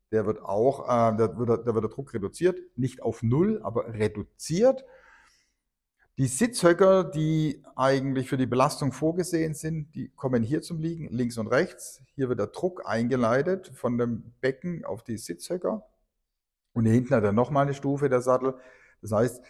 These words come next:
der, der Mensch, der auf diesem Sattel hockt, hockt sehr definiert, ne? Sitzhöcker sind hier zum, kommen hier zum Liegen. Hinten habe ich quasi so eine Art Anschlag, dass der Mensch gut drauf sitzt. Er hat, äh, eine gute Position, viel Kraft auf dem Pedal.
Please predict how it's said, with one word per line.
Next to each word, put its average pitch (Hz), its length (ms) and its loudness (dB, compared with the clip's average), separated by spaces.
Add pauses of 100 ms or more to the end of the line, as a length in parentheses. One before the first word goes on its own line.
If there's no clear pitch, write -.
(240)
der, 107 280 0
der 110 160 2
Mensch, 131 260 2
der 117 140 2
auf - 80 -4
diesem 131 200 -6
Sattel 113 360 0
hockt, - 260 -4
hockt - 220 -4
sehr 123 260 4
definiert, 90 640 -2
ne? 90 240 -8
Sitzhöcker 139 520 -2
sind 113 180 -4
hier 117 160 -2
zum, - 240 -10
kommen 110 180 -4
hier 107 160 -4
zum 101 160 -6
Liegen. 180 420 -2 (300)
Hinten 143 240 -4
habe 110 140 0
ich 107 80 -8
quasi 117 320 0
so 110 100 -4
eine 113 140 -2
Art 101 260 -4
Anschlag, 151 720 -2
dass 117 160 -8
der 113 100 -2
Mensch 110 300 -6
gut - 180 -16
drauf 139 240 2
sitzt. - 340 -4
Er 117 180 -4
hat, 117 260 -2
äh, 104 140 -2
eine 101 180 -4
gute 139 280 -10
Position, 139 600 -4
viel 165 300 -8
Kraft - 420 0
auf 110 140 -8
dem 107 200 -6
Pedal. 117 600 2